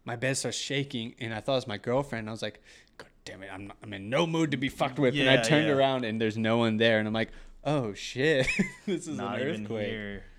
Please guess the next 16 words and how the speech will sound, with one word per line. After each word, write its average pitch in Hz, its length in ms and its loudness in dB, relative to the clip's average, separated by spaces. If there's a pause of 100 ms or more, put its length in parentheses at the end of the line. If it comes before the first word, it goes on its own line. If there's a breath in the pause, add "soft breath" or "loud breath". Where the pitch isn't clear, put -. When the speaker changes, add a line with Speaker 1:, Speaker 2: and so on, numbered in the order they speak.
(200 soft breath)
Speaker 1:
Yeah. 101 320 -6
Speaker 2:
Um, 95 240 -12 (320 soft breath)
Speaker 1:
Good 117 180 -12
times. 104 520 -10
Speaker 2:
it's 143 140 -10
crazy, 170 240 -2
though, 131 160 0
because, 127 300 -6
I 120 180 -2
mean, 123 240 -4
that's, 127 300 -6
that's 120 300 -8
it. 123 220 -6
People 139 260 -8
were 131 120 -4
like, 117 360 -8